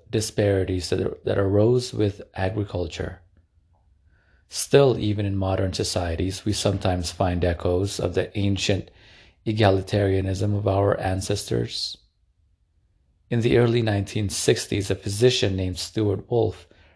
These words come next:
heard about a town of Italian immigrants and their descendants in northeast Pennsylvania,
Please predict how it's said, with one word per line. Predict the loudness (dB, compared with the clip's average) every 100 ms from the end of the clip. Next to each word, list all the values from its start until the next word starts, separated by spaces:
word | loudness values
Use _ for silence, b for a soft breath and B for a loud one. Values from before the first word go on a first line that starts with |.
| b b _
heard | 2 4
about | 4 4
a |
town | 0 0 -2
of | -2 -4
Italian | -6 -2 0 0 0
immigrants | 0 0 -2 -2 -4 -8
and | -6 -2
their | -2
descendants | -2 -2 0 0 0 -4 -2
in | -2
northeast | -2 -4 -4 -6 -6 -8 _
Pennsylvania, | -6 -2 0 0 0 0 -2 -4 -8